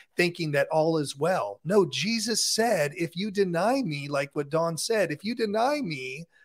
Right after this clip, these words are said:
before men, I will deny you before my Father in heaven." And clearly, Paul, Paul knew this. The Paul that was a part of writing two-thirds of the New Testament, like what he said at, to Timothy, he said,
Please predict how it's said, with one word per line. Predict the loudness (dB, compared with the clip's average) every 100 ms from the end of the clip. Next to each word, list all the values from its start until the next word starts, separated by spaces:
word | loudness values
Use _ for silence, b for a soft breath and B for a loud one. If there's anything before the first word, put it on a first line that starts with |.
| b b b
before | 4 4 6 8 6
men, | 6 2 2 0 2
I | 4 4
will | 4 4
deny | 4 2 2 2 2
you | 0 -2
before | -2 -2 0
my | 0 0
Father | 2 2 2 -2
in | -4
heaven." | -2 -2 0 -2 -2
And | -4 -6
clearly, | 0 2 4 2 2 2 0 -6 B B
Paul, | 6 10 10 8 4 -2 _
Paul | 4 8 8 6
knew | 4 4
this. | 0 -2 -4 -10 _
The | -10 -10
Paul | -2 4 4
that | 4 2
was | -2
a | -4
part | 2 2 2
of | 2
writing | 0 0 -6
two-thirds | -8 0 2 2
of | 0
the | -2
New | -2
Testament, | -2 -2 -2 -8 -10 -10 B B 0
like | 2
what | 2
he | 0
said | 2 2
at, | 2 0
to | -4
Timothy, | -6 -4 -4 -4 -6
he | -6
said, | -2 -2 -4